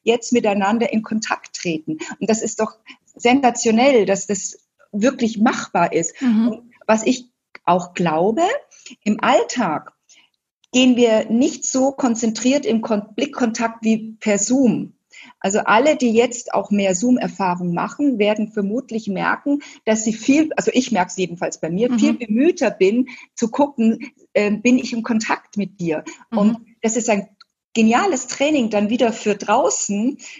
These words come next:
Speaker 1: diesen Kontakt bewusster zu nutzen.
Speaker 2: Mhm, das
Speaker 1: Ist mir jetzt
Speaker 2: stimmt,
Speaker 1: grad noch
Speaker 2: ja.
Speaker 1: mal bewusst geworden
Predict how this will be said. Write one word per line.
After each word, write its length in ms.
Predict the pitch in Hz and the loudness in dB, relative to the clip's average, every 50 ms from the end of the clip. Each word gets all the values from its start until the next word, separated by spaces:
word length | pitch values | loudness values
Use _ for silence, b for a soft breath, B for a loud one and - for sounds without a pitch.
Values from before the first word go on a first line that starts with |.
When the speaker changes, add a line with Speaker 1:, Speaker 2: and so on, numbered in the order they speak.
| B _ _ | B _ _
Speaker 1:
diesen 260 | 254 262 254 - 247 | 0 0 2 0 -4
Kontakt 640 | 226 - 226 214 - - - 311 - _ _ - _ | -2 -2 -4 -4 -4 -6 -8 -8 -8 _ _ -14 _
bewusster 580 | - 226 196 180 233 311 294 - - - 240 240 | -2 -2 -2 0 -2 -4 -4 -4 -4 -4 -6 -6
zu 160 | - - 190 | -4 -6 -4
nutzen. 720 | 185 - - - - - - - - 254 160 - - _ _ _ _ _ _ | -4 -4 -4 -4 -6 -6 -6 -4 -4 -4 -4 -6 -10 _ _ _ _ _ _
Speaker 2:
Mhm, 460 | 247 226 196 202 208 220 233 220 - - | -2 0 0 2 0 0 -2 -4 -8 -10
das 120 | 196 196 | -8 -2
Speaker 1:
Ist 60 | 208 | 0
mir 180 | 247 247 269 285 | 2 2 4 4
jetzt 0 | |
Speaker 2:
stimmt, 220 | 311 285 240 - | 2 0 0 0
Speaker 1:
grad 160 | 240 240 - | -6 -6 -6
noch 60 | - 220 | -6 -2
Speaker 2:
ja. 60 | 214 | 0
Speaker 1:
mal 200 | 220 220 - - - - | 0 0 0 -4 -8 -2
bewusst 400 | - 247 233 294 480 - - - | -2 0 2 2 0 0 0 -2
geworden 560 | - 220 185 185 185 175 180 196 190 180 175 | -2 -2 0 2 2 2 2 0 -4 -6 -6